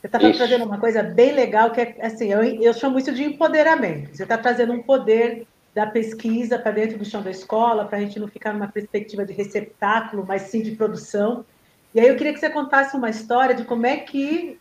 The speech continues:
Speaker 1: eu, você, mas aí você conta a sua e pode contar a minha também. Como é que a gente usou a tecnologia pra empoderar a gestão,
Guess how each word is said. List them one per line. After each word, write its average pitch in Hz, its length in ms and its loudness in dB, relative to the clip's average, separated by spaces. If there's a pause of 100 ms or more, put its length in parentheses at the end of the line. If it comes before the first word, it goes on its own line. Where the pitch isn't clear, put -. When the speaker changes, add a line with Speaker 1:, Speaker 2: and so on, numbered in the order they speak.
Speaker 1:
eu, 233 400 6
você, 214 640 2
mas 214 140 0
aí 247 60 -2
você 302 120 -6
conta 277 280 -2
a 240 40 -2
sua 285 240 -10
e 285 40 -10
pode 285 220 -6
contar 277 260 -2
a 262 40 0
minha 247 200 -4
também. 190 340 -6 (300)
Como 226 140 0
é 262 60 2
que 311 80 0
a 277 40 0
gente 277 260 -4
usou 254 240 0
a 254 60 0
tecnologia 262 880 -2
pra 247 360 0 (320)
empoderar 277 680 4
a 240 60 6
gestão, 254 840 0